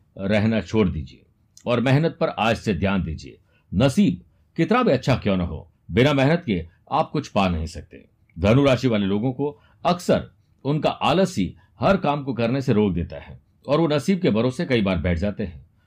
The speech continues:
अब जब तक पक्षी अपना घोंसला नहीं छोड़ेगा तो उड़ना कैसे सीखेगा? इसलिए आज मैं आपको बताऊंगा एक ऐसा कार्यक्रम जो आपकी जिंदगी में आपको नई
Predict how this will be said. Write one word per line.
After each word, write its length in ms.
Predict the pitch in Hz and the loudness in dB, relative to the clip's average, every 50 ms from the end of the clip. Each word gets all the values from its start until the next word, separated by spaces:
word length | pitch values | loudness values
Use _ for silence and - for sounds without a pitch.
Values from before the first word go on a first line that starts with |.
| _ _ _ _ - | _ _ _ _ 0
अब 320 | 120 151 160 156 165 - _ _ _ _ _ | 2 2 2 2 -4 -12 _ _ _ _ _
जब 320 | 78 80 80 - 160 160 - - | -14 -4 0 2 2 2 2 0
तक 180 | 175 131 - - | -2 -2 -2 -2
पक्षी 300 | 139 139 - - 190 190 | -4 -4 -4 -4 -4 -4
अपना 340 | - - 113 104 - 135 123 | -2 -2 -4 -4 -2 -2 -2
घोंसला 400 | 92 90 101 110 107 - 135 123 | -2 -2 -2 -2 -2 -2 -2 0
नहीं 220 | 101 98 107 123 127 | 2 2 2 2 2
छोड़ेगा 440 | 123 120 113 101 90 76 71 - - _ _ _ _ - | 2 0 0 0 0 -2 -6 -12 -14 _ _ _ _ -6
तो 40 | - | -4
उड़ना 380 | - 113 127 135 151 160 139 107 - | -2 0 2 2 2 2 0 -2 0
कैसे 260 | - 110 107 - 170 170 | -2 -2 -2 -2 -4 -4
सीखेगा? 500 | - - 104 - 95 82 69 65 65 - _ _ _ _ _ 113 | -2 -2 -2 -2 -4 -8 -8 -10 -14 -20 _ _ _ _ _ -4
इसलिए 480 | 123 127 123 131 135 139 147 160 156 - _ _ _ _ - | -4 -2 0 2 2 2 2 0 -6 -12 _ _ _ _ 0
आज 260 | 123 156 165 127 127 | 2 2 2 0 0
मैं 100 | 127 123 | -2 -2
आपको 200 | 113 104 - 120 | -2 -2 -2 -2
बताऊंगा 420 | 92 98 - 131 143 139 95 76 - - _ _ _ _ _ _ _ _ _ - | 0 0 2 0 0 0 -2 -6 -8 -12 _ _ _ _ _ _ _ _ _ 4
एक 260 | 170 185 190 190 - - - _ - | 4 4 4 2 -2 -16 -12 _ 0
ऐसा 340 | 143 165 185 180 - 208 165 87 - - _ _ _ _ - | 2 2 2 4 4 2 2 2 0 -6 _ _ _ _ 0
कार्यक्रम 400 | 120 123 127 120 98 101 - - - _ _ _ _ _ _ _ _ - | 4 4 4 4 2 0 -4 -8 -12 _ _ _ _ _ _ _ _ -2
जो 100 | 104 147 | 2 2
आपकी 280 | 156 151 131 - 151 113 | 2 2 2 0 0 2
जिंदगी 380 | 95 127 135 135 139 135 156 | 2 2 2 2 0 -2 -2
में 300 | 139 151 156 156 160 156 - _ _ _ _ _ - | -2 -2 -2 -2 -4 -8 -12 _ _ _ _ _ -2
आपको 440 | 127 135 156 - - - 139 143 | 0 0 0 -2 -4 -2 -2 0
नई 560 | 123 98 90 90 110 143 180 196 208 202 180 | 2 2 2 4 6 6 6 6 4 2 -4